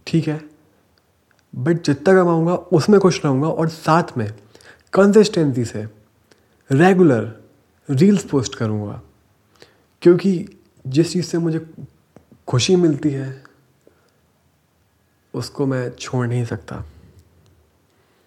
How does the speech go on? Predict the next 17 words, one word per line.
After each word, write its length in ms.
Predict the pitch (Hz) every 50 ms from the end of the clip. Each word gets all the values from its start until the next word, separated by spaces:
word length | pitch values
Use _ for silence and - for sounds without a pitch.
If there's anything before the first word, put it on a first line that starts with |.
| _ _ _ _ _ _ _ _ _ _ _ _ _ _ _ _ _ _ - - - -
So, 400 | 123 117 117 117 113 117 120 117 - - _ _ _ _ _ _ _ _ _ _ _ _ _ _ _ _ _ _ _ _ _ _ _ _ _ _ _ _ _ _ _ _ _ _ _ -
जैसा 280 | 131 127 117 - 131
कि 60 | 131 135
मैंने 140 | 139 139
बताया, 340 | 135 123 120 127 123 127 143
अभी 320 | 143 - 117 113 117 123 120
छः 260 | - - - 123 127
बजे 240 | 127 127 123 131 131
मैंने 160 | 131 127 131
उठ 200 | 127 120 117 -
करके 260 | - 123 117 120 135
ये 300 | 127 120 117 120 123 127
तो 120 | 127 131
बना 160 | 117 113 110 107
ही 140 | 110 127
दिया 260 | 131 127 123 120 113 110
है, 120 | 120 139